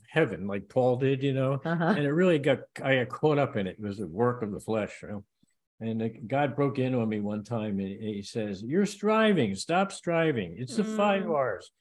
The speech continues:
Speaker 1: I said, "Oh, <laughs> what are
Speaker 2: What
Speaker 1: the,
Speaker 2: are the five
Speaker 1: I like it
Speaker 2: R's?
Speaker 1: when he does that, 'cause I'm,
Speaker 3: Yeah.
Speaker 1: what would I think of the five R's, right?" So he,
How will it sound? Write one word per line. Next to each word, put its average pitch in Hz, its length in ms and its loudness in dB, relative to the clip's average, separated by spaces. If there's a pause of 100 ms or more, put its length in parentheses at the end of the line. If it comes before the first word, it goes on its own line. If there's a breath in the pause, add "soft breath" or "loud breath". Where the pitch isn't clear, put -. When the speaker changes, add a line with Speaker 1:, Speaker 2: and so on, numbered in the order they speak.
(280)
Speaker 1:
I 123 40 -6
said, 117 360 -4
"Oh, 208 380 0 (200)
<laughs> - 180 -18
what 202 240 4
are - 20 6
Speaker 2:
What - 40 6
Speaker 1:
the, 208 200 10
Speaker 2:
are - 20 6
the 185 200 6
five - 360 0
Speaker 1:
I - 40 4
like 202 340 8
it 208 60 8
Speaker 2:
R's? 196 60 8
Speaker 1:
when 190 100 8
he 175 80 4
does 156 320 6
that, 101 280 0
'cause 113 200 -2
I'm, 196 180 2
Speaker 3:
Yeah. 185 240 6
Speaker 1:
what 311 120 6
would 196 100 0
I 202 100 6
think 175 240 0
of 151 120 4
the 127 60 4
five 135 380 0
R's, 107 360 0
right?" 123 260 -6
So 120 120 -8
he, 107 100 -6